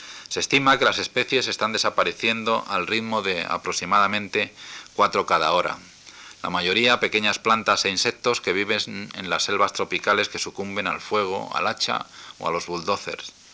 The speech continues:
Un ritmo varias veces, varias veces, miles de veces mayor que el que se produce de manera natural.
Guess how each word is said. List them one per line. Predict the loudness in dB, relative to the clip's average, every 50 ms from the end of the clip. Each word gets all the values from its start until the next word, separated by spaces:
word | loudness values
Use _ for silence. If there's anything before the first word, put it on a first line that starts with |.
| -20 -20 -20 -18 -16 -16 -16 -16 -16 -12 -8
Un | -6 -2 2
ritmo | 2 2 2 2 0 2
varias | 2 2 2 2 0 2 2
veces, | 0 0 2 2 2 2 2 0
varias | 0 2 4 4 4 2 2 2
veces, | 0 0 2 2 2 2 2 -2
miles | -4 -4 -2 0 2 2 4 2 2 0 -2 -6 -8 -14 -14 -12 -12 -12 -12 -12 -12 -14 -14 -14 -14 -14 -12 -12 -12 -12 -10 -4
de | 0 4
veces | 4 4 4 4 2 2 2 2 -4 -6 -14 -18 -16 -8
mayor | -2 0 2 4 6 6 6 6 4
que | 2 -2
el | -2
que | 0 0 0 0 0 -2 -4 -6
se | -4 -4 -4
produce | -2 0 0 0 0 0 0 0
de | 0 0 0
manera | 0 0 0 2 2 2
natural. | 0 0 -2 -2 0 2 2 2 0 -2